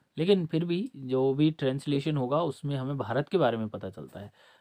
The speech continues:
व्यापारिक केंद्र जो था गुप्तोत्तर काल का भी, गुप्त काल के बाद के काल को गुप्तोत्तर काल कहेंगे, ऑलराइट? तो गुप्त का उत्तर काल मीन्स उसके बाद वाला काल, तो कन्नौज था। भू राजस्व की दर कौन सी थी गुप्तोत्तर काल में भी? वो भी वन upon सिक्स ही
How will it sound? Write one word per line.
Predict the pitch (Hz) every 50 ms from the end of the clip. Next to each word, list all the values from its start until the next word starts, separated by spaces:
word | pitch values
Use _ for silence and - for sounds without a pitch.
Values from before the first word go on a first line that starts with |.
| _ -
व्यापारिक | 131 143 165 175 220 220 214 - - -
केंद्र | - 151 156 165 160 139 117 110 104 107
जो | 104 110 131 147
था | 151 156 151 156
गुप्तोत्तर | 156 139 123 110 - - - - - 139 135
काल | - 120 113 113 113
का | - 120 113
भी, | 113 110 135 170 202 233 233 - - _ _ _ 127
गुप्त | 139 185 208 - 233
काल | - 170 143 139 143 147 147
के | - 175 190 180
बाद | 160 131 127 131 147 165 160
के | - - 175
काल | 160 151 127 120 120 117
को | - 180
गुप्तोत्तर | 190 160 139 - - - 147 151 160 - 202 190
काल | 190 151 127 117 113
कहेंगे, | - 107 110 110 104 104
ऑलराइट? | 98 104 120 170 233 247 226 - - - _ _ _ _
तो | 143 151 170 185 175
गुप्त | 147 139 156 160 - 165
का | 160 170 151
उत्तर | 123 110 - 127 131
काल | - 160 151 151 143
मीन्स | 135 120 127 135 -
उसके | 127 117 - - 139
बाद | 135 117 107 107 104
वाला | 107 104 98 101
काल, | 98 - 90 82 90 98
तो | - - 127 143
कन्नौज | - - 147 127 131 127 131 131 139 135 123 -
था। | - - 107 98 98 - _ _ _ _ _ -
भू | 120 120 143 185
राजस्व | 220 226 202 190 185 202 208 - - 214
की | 190 214 208
दर | 175 180 180
कौन | 180 - 170 170 175
सी | 165 - 190
थी | 165 196 190
गुप्तोत्तर | 170 151 147 - 151 151 151 - 160
काल | 151 151 135 135 143
में | 147 143 143
भी? | 151 175
वो | 165 139 120 113
भी | 135 160
वन | 175 147 123 113 110
upon | 104 - 123 165 214 -
सिक्स | - - 110 104 - - -
ही | 117 120 147 196 254 294